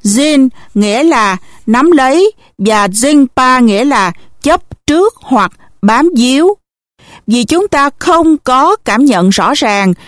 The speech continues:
nên phải bám víu vào sự mơ hồ và không chắc chắn. Do vậy, ta bắt đầu ứng xử như thể là một trái bóng bàn,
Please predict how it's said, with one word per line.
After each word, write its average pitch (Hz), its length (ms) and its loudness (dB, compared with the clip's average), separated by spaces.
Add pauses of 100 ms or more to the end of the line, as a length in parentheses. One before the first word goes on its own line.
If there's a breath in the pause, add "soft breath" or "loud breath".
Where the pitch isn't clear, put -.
(160 loud breath)
nên 285 240 0
phải 233 160 -2
bám 269 260 0
víu 320 260 2
vào 202 260 0
sự 185 180 -2
mơ 285 280 2
hồ 208 480 0 (360)
và 196 240 0
không 269 420 0
chắc - 280 -4
chắn. 262 340 0 (760 loud breath)
Do 294 280 2 (100)
vậy, 180 380 0 (340 soft breath)
ta 240 380 0 (160)
bắt 320 320 -2
đầu 190 440 -2
ứng 302 240 0
xử 185 200 -2
như 277 280 2
thể 240 260 -2
là 214 320 -2 (340 loud breath)
một 196 480 0
trái 240 340 0
bóng 285 340 0
bàn, 185 400 0